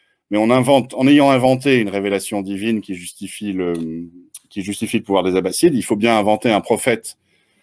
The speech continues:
pour la, la, la révéler. Et, euh, de ce fait, ça, hum,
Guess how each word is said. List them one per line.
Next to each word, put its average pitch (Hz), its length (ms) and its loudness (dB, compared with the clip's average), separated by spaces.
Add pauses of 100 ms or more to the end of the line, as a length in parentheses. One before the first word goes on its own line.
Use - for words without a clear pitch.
(340)
pour 123 260 4
la, 95 300 6
la, 92 220 0
la 92 120 2
révéler. 98 540 0 (680)
Et, 120 420 4
euh, 101 140 2
de 98 100 -2
ce 98 180 -4
fait, 180 400 0 (240)
ça, 101 640 2
hum, 80 640 -8